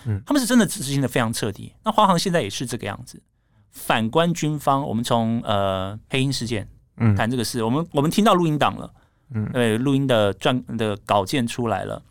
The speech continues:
Speaker 2: 当副驾驶提醒说：“哎，教官，
Speaker 1: 高度。
Speaker 2: 高度。”教官高度的时候，这，其实正驾驶没有回应欸。
Speaker 1: 嗯。
Speaker 2: 没有回应这件事情是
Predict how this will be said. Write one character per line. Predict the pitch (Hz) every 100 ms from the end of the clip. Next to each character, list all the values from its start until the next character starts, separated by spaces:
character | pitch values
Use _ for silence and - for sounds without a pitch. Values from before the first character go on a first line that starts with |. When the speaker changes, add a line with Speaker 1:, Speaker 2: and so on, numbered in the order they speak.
| _
Speaker 2:
当 | 208 202
副 | 196 -
驾 | 170 170
驶 | 139 104
提 | 101 117 131 -
醒 | - - 110
说 | 98 131 135 -
：“哎， | 143 -
教 | -
官， | 123 123 131 - _ _ _
Speaker 1:
高 | 120 127
度。 | 135 117
Speaker 2:
高 | 101
度。” | - _ _ _
教 | 131
官 | 120
高 | 117 113
度 | 117
的 | 98
时 | -
候， | 110 92 - _ _
这， | - 190 170 -
其 | - 170
实 | 165
正 | 147 160
驾 | 151
驶 | -
没 | 104 127
有 | 107
回 | 101 95
应 | 113
欸。 | 87 - _ _ _ _
Speaker 1:
嗯。 | 117 101 92 107 123 _ _
Speaker 2:
没 | 180
有 | 175
回 | - 127 151
应 | 175
这 | 185
件 | 160
事 | -
情 | 131
是 | 120 - 143